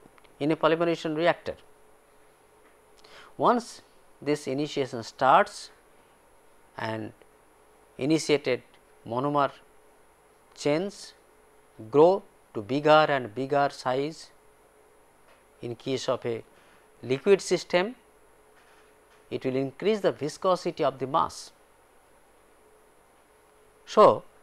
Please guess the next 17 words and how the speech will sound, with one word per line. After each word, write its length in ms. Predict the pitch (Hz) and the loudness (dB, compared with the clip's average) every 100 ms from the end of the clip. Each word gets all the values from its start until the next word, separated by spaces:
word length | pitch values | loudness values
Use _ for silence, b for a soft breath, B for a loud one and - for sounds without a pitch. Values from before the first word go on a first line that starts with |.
| - _ _ _ _ _ _ _ _ - | -20 _ _ _ _ _ _ _ _ -12
it 120 | 151 | 2
can 180 | 202 214 | 4 6
be 60 | |
understood 600 | 202 190 190 240 135 104 - - _ - | 4 4 4 4 4 2 -12 -20 _ 0
that 220 | 139 - | 0 0
it 140 | 151 | -6
is 140 | 220 214 | -2 0
a 40 | |
diffusion 640 | 147 151 - 254 233 233 202 | 0 -4 -4 -4 0 -2 0
control 460 | 175 170 165 196 | -2 0 2 2
process. 640 | 202 160 151 131 - - - - _ _ _ _ _ _ _ - - _ _ _ _ _ _ - - _ - _ - - | 2 2 2 -2 -6 -14 -20 -20 _ _ _ _ _ _ _ -20 -20 _ _ _ _ _ _ -20 -20 _ -20 _ -20 -8
That 180 | 139 - | -6 -2
means, 160 | 208 | -2
growing 440 | 151 139 180 226 214 | 0 4 4 4 -4
chains 480 | - 170 190 196 - | -2 0 0 -4 -4
are 120 | 151 | -4
diffusing 760 | 139 147 - 208 190 190 190 | -4 -8 -4 -4 0 0 -2